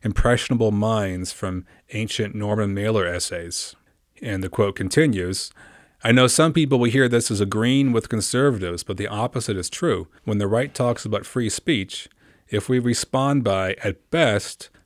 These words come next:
pointing out their many hypocrisies in the subject, or, all too often, adopting a legalistic libertarian conception of free speech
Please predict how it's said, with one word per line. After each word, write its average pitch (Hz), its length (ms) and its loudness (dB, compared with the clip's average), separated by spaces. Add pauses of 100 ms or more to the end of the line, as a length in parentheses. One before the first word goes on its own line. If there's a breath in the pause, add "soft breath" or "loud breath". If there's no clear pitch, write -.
pointing 127 340 0
out 110 160 -2
their 104 140 -2
many 104 220 -4
hypocrisies 104 760 -4
in 92 60 -6
the 87 60 -6
subject, 90 680 -8 (100)
or, 107 420 2 (320 soft breath)
all 101 180 2
too 98 220 -4
often, 98 480 0 (320 soft breath)
adopting 107 560 -2
a 92 80 -4
legalistic 107 800 -2
libertarian 104 720 -4
conception 101 580 -6
of 90 80 -10
free 95 180 -8
speech - 520 -10